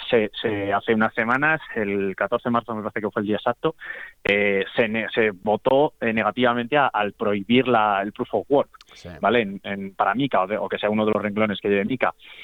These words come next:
Speaker 1: En Estados Unidos hay estados donde, eh, está prohibido actualmente el, el uso de la minería o, la apli-, o el desarrollo de minería,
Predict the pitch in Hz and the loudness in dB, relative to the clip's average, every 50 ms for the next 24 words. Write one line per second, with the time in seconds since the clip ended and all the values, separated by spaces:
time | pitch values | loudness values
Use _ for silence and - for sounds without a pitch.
0 | - - - 110 113 110 - - 123 127 127 - - 131 127 131 143 135 - 127 | -12 -6 -4 -2 -2 -2 0 0 0 0 0 -2 -2 0 2 2 2 2 2 2
1 | 123 123 117 - - 127 127 127 143 147 139 123 120 113 107 104 113 104 101 101 | 2 2 0 0 0 0 2 2 0 -2 0 -2 -2 -2 0 0 2 2 2 2
2 | 101 101 101 98 95 95 92 - - - _ _ - 113 107 104 104 101 104 - | 2 2 0 0 -2 -4 -6 -10 -18 -20 _ _ 0 0 0 2 0 -2 -4 -4
3 | - - 110 - - - - - 120 120 120 131 127 120 107 - - 123 117 117 | -2 -4 -4 0 0 0 0 2 0 2 2 4 4 4 2 2 0 0 0 2
4 | 117 117 117 - 113 110 110 95 107 104 104 104 101 - 107 107 107 107 104 101 | 0 -2 0 2 2 2 2 2 0 0 0 0 0 0 0 0 0 0 0 0
5 | 101 101 110 117 117 - 123 113 113 110 113 113 110 110 110 127 135 147 156 151 | 0 0 0 0 2 2 2 4 4 2 2 0 -2 -2 0 2 2 2 2 2
6 | 120 - 110 110 - 107 101 101 98 101 - 104 104 - - 113 117 113 110 107 | 0 -4 -6 -6 -6 -4 -6 -4 -4 -4 -4 -4 -2 2 4 4 4 4 2 0
7 | 104 107 110 117 131 151 160 | 0 -2 -2 0 0 0 0